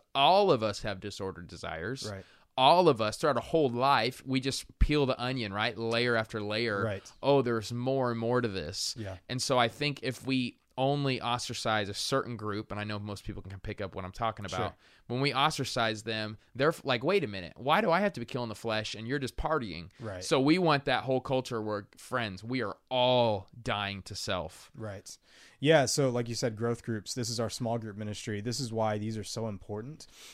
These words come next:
Speaker 2: is because it's more than just the gather time. It's more than just Sunday mornings, and then you go throughout the rest of your week. Um, in the middle of the week, we like to design, uh, groups around,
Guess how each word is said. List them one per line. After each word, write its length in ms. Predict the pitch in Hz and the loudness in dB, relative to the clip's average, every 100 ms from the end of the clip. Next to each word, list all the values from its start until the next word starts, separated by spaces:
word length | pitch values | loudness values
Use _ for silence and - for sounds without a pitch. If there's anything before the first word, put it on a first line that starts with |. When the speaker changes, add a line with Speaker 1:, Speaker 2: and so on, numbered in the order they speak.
| - | -10
Speaker 2:
is 120 | 120 | -8
because 320 | 117 117 120 | -6 -4 -6
it's 160 | 110 - | -6 -8
more 240 | 123 135 | -4 -2
than 140 | 123 113 | -2 -4
just 240 | 117 - | -6 -8
the 60 | 104 | -8
gather 340 | 95 104 107 | -8 -6 -6
time. 320 | 117 123 120 110 | -8 -6 -6 -8
It's 140 | - | -6
more 220 | 117 117 | -4 -2
than 100 | 107 | -4
just 200 | 107 104 | -8 -8
Sunday 220 | - 110 107 | -8 -8 -8
mornings, 520 | 107 107 104 101 98 | -8 -8 -8 -10 -12
and 140 | 104 | -10
then 200 | 104 104 98 | -10 -10 -10
you 160 | 104 | -10
go 160 | 104 101 | -8 -8
throughout 240 | 107 95 | -8 -10
the 60 | 101 | -12
rest 160 | 98 - | -16 -14
of 40 | |
your 80 | 90 | -14
week. 220 | 92 - - - - | -14 -16 -20 -20 -12
Um, 260 | 107 110 113 | -6 -6 -2
in 80 | 127 | 0
the 80 | 135 | 2
middle 160 | 147 | 2
of 100 | 135 | 0
the 80 | 120 | -2
week, 260 | 117 110 - | -4 -6 -6
we 80 | 110 | -6
like 160 | 110 | -6
to 80 | - | -8
design, 540 | 101 95 104 107 104 101 | -10 -8 -6 -6 -8 -10
uh, 420 | 95 98 92 90 104 | -10 -10 -10 -12 -14
groups 420 | 107 110 120 - | -6 -4 -4 -6
around, 520 | 92 104 104 101 98 | -8 -10 -8 -8 -10